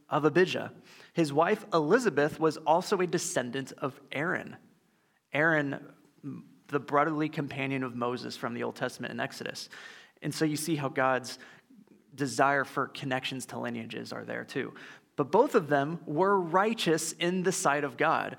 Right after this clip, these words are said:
observing all of the Lord's commands and decrees blamelessly." That's impressive. "But they were childless because Elizabeth was not able to conceive, and they were both very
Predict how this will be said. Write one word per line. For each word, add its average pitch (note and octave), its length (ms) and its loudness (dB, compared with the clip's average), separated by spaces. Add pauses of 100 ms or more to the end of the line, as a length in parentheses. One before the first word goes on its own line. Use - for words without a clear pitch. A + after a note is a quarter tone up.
(200)
observing F3+ 540 2
all F#3+ 320 6
of A3 100 4
the G#3 80 6
Lord's F3 300 2
commands C3 440 -2
and C3+ 80 -4
decrees C3 460 -4
blamelessly." C3+ 1120 -2 (680)
That's - 120 -12
impressive. C3 480 -10 (960)
"But - 400 4 (800)
they C3+ 100 -4
were B2+ 160 -4
childless A#2 720 -4 (560)
because D3 300 0
Elizabeth D#3 580 2
was D#3+ 140 -2
not C#3+ 260 2
able B2 240 -6
to - 180 -12
conceive, B2 720 -10 (720)
and C#3+ 120 -4
they D3 80 4
were D3+ 120 4
both C3+ 260 2
very B2+ 480 0